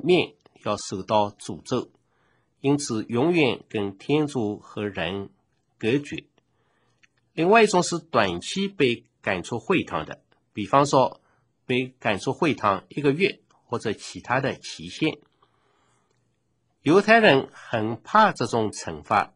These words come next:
因为他们认为这种刑罚不但是和会堂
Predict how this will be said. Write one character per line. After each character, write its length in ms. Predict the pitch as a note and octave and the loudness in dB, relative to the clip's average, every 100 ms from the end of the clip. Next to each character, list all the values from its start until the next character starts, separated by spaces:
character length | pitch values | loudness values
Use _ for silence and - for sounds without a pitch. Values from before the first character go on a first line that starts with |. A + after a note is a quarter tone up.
| _ _ | _ _
因 80 | - | -8
为 100 | B2+ | -6
他 160 | - C3+ | -2 0
们 240 | C3 A#2+ | 0 0
认 220 | C#3 E3+ | 0 2
为 300 | C#3 A#2 A#2 _ _ _ _ _ _ - | 2 0 -2 _ _ _ _ _ _ 0
这 200 | G#3 F#3+ | 2 4
种 260 | D#3+ C#3 | 4 2
刑 360 | A#2 - G2 C#3 | 2 -2 -2 0
罚 360 | B2+ F#2+ F2 _ _ _ | 2 2 2 _ _ _
不 100 | D3+ | -2
但 340 | D#3+ F#3 F3+ - _ _ _ _ _ _ _ | 4 4 2 -4 _ _ _ _ _ _ _
是 180 | - - | -10 -6
和 420 | C3 C3 A#2 G#2 - _ _ | -2 0 0 -2 -8 _ _
会 300 | _ G3+ D3 | _ 0 0
堂 400 | - G#2+ G2 F2+ | 0 0 0 -2